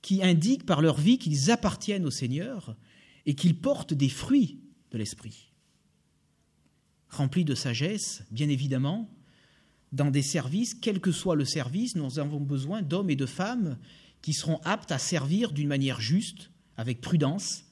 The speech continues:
avec discernement, avec équité. Ces traits doivent servir les frères là, de l'Église, mais doivent nous servir aussi à nous dans le choix de serviteurs pour l'Église.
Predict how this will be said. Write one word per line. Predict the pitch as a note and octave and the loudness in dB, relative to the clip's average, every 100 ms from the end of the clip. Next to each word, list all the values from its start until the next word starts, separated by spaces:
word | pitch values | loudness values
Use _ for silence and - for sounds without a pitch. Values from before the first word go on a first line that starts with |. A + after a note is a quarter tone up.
| - | -8
avec | A2 B2+ | -2 0
discernement, | B2+ F3+ - D#3 D3+ B2+ C3 - - | 2 2 2 2 2 0 -2 -6 -8
avec | A#2+ C3 - | -6 -6 -6
équité. | C#3 C#3 B2 A#2+ B2 _ _ _ _ _ _ _ _ _ - _ _ _ _ _ _ _ _ _ - _ _ _ _ _ _ _ | -8 -6 -8 -8 -16 _ _ _ _ _ _ _ _ _ -20 _ _ _ _ _ _ _ _ _ -20 _ _ _ _ _ _ _
Ces | - F3+ | -2 0
traits | E3+ - B3 | 2 2 2
doivent | E3+ D#3 D#3+ C#3+ C3 A#2 - _ _ - | 2 2 2 0 -6 -8 -14 _ _ -12
servir | - E3 C3+ D#3 C4 A3+ | -2 0 2 4 4 4
les | B2 C3 | 0 0
frères | - A#3 C#4+ | -2 -4 -4
là, | C#3 C3+ | -4 -4
de | B2+ | -2
l'Église, | B2+ B2+ D3 A3 F#3+ G#2 G2 - - - - _ | -2 -2 -2 -2 -2 -6 -8 -16 -20 -20 -20 _
mais | C3 D3 | 0 2
doivent | F3+ F3 | 4 4
nous | F3+ | 4
servir | - E3+ E3 G#3 | 2 -2 0 0
aussi | E3 D3+ - A#3+ | 2 0 0 0
à | D#3+ | 2
nous | C3+ F3 A3 | 2 2 0
dans | D3+ | 0
le | C3+ | 0
choix | B2 F#3+ | 0 -2
de | D3+ | -2
serviteurs | B2 - C#3 C3+ B2+ B2 | -2 -2 -2 -2 -4 -6
pour | - A2 | -6 -8
l'Église. | G2+ G2 F2+ - | -6 -6 -8 -14